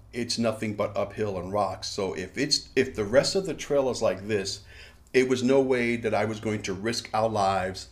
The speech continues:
of going to Summit that day and, you know, do the celebration at the top with the Summit and her birthday cake and,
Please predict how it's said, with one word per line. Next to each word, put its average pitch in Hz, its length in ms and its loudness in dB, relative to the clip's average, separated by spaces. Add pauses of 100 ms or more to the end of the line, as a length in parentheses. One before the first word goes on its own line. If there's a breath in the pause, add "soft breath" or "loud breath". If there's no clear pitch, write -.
of 110 200 -4
going 101 400 -2
to 95 100 -8
Summit - 480 -2
that - 240 0
day 90 360 -4 (600 soft breath)
and, 104 240 -2
you 110 60 2
know, 95 180 0
do 101 160 -4
the 107 80 -4
celebration 104 600 2
at 92 120 -4
the 98 80 -8
top - 380 -4
with 113 120 -8
the 101 60 -8
Summit 95 360 -4
and 85 100 -8
her 98 100 -6
birthday 95 400 -4
cake 90 400 -6
and, 85 160 -6